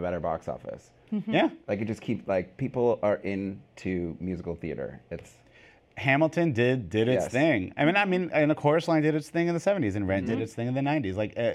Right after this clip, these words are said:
Speaker 2: Mm.
Speaker 3: there's always, uh, musical theater as an art form ebbs and flows. It's just exciting that, um, you know, Hollywood is taking more cues from it. There are still gonna be your stinkers.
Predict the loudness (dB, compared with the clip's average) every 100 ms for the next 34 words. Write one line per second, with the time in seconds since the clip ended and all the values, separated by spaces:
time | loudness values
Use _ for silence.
0 | -4 -10 -8 -8 0 2 4 2 4 4
1 | 4 4 4 2 -8 -16 -14 -12 -12 -4
2 | 0 0 -2 -2 0 0 0 0 -2 -6
3 | -4 -4 -4 -6 -6 -4 -2 -2 -8 -14
4 | -20 -4 -2 0 -4 -4 0 2 4 2
5 | 2 0 0 -4 -4 -4 -8 -14 _ _
6 | -8 -6 -8 -14 _ _ _ -4 0 2
7 | 2 0 -2 -4 -4 -4 -4 -2 -4 -4
8 | -6 -6 -6 -8 -8 -8 0 2 0 0
9 | 0 2 2 2 2 0 0 -2 -2